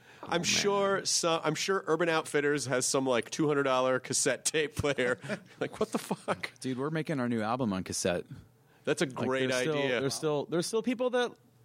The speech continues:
Speaker 3: there's still people that really dig it, so we're gonna make it on cassette.
Speaker 1: Well, it, you know,
Speaker 3: I don't know.
Speaker 1: but al-, also when you,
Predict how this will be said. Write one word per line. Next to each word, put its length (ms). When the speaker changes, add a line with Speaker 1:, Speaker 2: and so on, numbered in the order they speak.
Speaker 3:
there's 140
still 160
people 260
that 120
really 260
dig 220
it, 140
so 200
we're 140
gonna 200
make 180
it 60
on 120
cassette. 360
Speaker 1:
Well, 320
it, 220
you 220
know, 120
Speaker 3:
I 120
don't 80
know. 260
Speaker 1:
but 220
al-, 240
also 320
when 400
you, 340